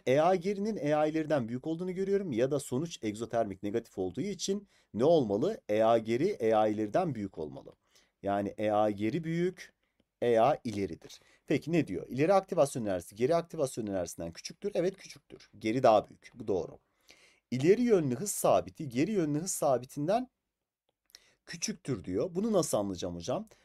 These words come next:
K C'sini dört olarak vermiş arkadaşım. Biz K C'yi nasıl hesaplardık? Ürün bölü giren diye hesaplayabiliriz. Ama aynı zamanda ileri hız sabitinin geri hız sabitine oranıydı.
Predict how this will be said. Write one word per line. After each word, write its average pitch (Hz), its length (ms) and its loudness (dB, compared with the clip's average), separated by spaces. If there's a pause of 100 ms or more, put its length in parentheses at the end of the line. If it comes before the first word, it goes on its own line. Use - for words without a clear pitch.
(120)
K 202 260 0
C'sini 196 420 -4
dört 151 240 6
olarak 85 340 -2
vermiş 76 260 -12
arkadaşım. - 480 -14 (460)
Biz 233 180 -4
K 214 260 4
C'yi 180 200 0
nasıl 151 220 0
hesaplardık? - 580 -8 (480)
Ürün 220 280 2
bölü 139 140 4
giren 156 340 2
diye 208 100 2
hesaplayabiliriz. 147 800 0
Ama 113 180 0
aynı 226 160 0
zamanda 107 600 -2 (380)
ileri 156 320 2
hız 202 140 -4
sabitinin 95 720 0 (440)
geri 147 300 2
hız 202 120 -4
sabitine 170 520 0
oranıydı. 113 640 0